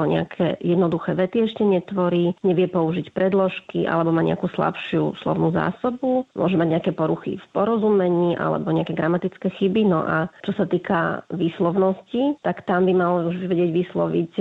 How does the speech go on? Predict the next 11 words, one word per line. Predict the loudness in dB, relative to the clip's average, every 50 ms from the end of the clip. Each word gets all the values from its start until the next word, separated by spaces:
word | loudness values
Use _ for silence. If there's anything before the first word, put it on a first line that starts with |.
| 2 2 2
niektoré | 2 2 0 0 0 0 0 0
hlásky, | 0 0 0 0 0 -2 -4 -6 -8 -6 -4 -4
ako | -4 -4 -4 -6 -8 -4
sú | -2 0 0 0 -2 -2
M, | 0 2 2 4 4 4 4
N, | 4 4 4 2 2 2 0 0 -2 -2 -6 -8 -10 -12 -14 -16 -14 _
P, | -2 0 2 2 4 4 2 2 0 -2 -4 -8 -14 -12
H, | -8 -6 -2 0 2 2 2 2 2 0 -4 -4
T | -2 -2
alebo | 0 0 0 0 0 0 0 -2 -4
K, | -4 -4 -2